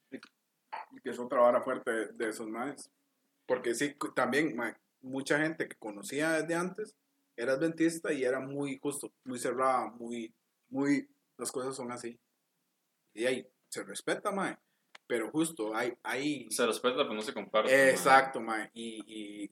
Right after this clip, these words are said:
Speaker 1: y hasta s-, y lo que, lo que se comparte es como el... Hay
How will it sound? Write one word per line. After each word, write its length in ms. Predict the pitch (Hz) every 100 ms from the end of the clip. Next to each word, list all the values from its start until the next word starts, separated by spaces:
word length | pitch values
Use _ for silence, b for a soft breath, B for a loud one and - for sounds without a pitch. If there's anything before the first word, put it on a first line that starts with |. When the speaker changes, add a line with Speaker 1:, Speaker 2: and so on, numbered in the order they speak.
| 120
Speaker 1:
y 60 | 117
hasta 280 | 117 117 120
s-, 140 | 117 - -
y 160 | 131
lo 160 | 120 113
que, 280 | - 107 104
lo 140 | 110
que 120 | -
se 100 | 110
comparte 460 | - - - - 156
es 100 | 160
como 260 | 180 180 135
el... 200 | 104 101 _ _ _ _ _
Hay 80 | -